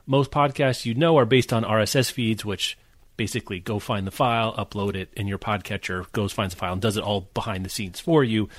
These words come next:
It is the backbone of the podcast industry as we know it, so we're making it available there. There's one episode sitting in an R S S feed for you.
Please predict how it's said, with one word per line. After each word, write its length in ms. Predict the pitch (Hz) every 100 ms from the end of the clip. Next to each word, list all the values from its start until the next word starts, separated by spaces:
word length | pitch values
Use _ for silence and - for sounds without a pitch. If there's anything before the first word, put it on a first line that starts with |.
| - - - - -
It 140 | 196
is 240 | 196 175
the 160 | 143 151
backbone 680 | 127 127 - 151 180 185 165
of 100 | 139
the 80 | 135
podcast 500 | - 143 - 135 -
industry 400 | 127 127 135 113
as 80 | 107
we 120 | 110
know 180 | 143 120
it, 80 |
so 100 | -
we're 60 | 113
making 240 | 180 214
it 80 | 196
available 340 | 147 143 135 120
there. 200 | 120 120
There's 180 | 101
one 300 | 110 147 190
episode 500 | 185 180 180 165 139
sitting 280 | - 233 240
in 120 | 226
an 140 | 196 185
R 180 | 160 175
S 180 | 165
S 200 | 170 147
feed 200 | 160 143
for 380 | 123 - 180 185
you. 480 | 165 143 117 104 120